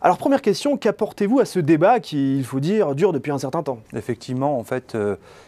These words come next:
Speaker 2: il dure depuis un certain temps. On cite souvent l'exemple des, euh, tricoteurs et des tondeurs de, du Midlands
Speaker 1: Mm.
Speaker 2: et du nord de l'Angleterre,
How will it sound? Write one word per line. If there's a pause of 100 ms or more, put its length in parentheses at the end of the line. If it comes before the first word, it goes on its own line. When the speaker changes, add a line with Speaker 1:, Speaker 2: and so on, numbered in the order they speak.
Speaker 2:
il
dure
depuis
un
certain
temps.
On
cite
souvent
l'exemple
des,
euh,
tricoteurs
et
des
tondeurs
de,
du
Midlands
Speaker 1:
Mm.
Speaker 2:
et
du
nord
de
l'Angleterre,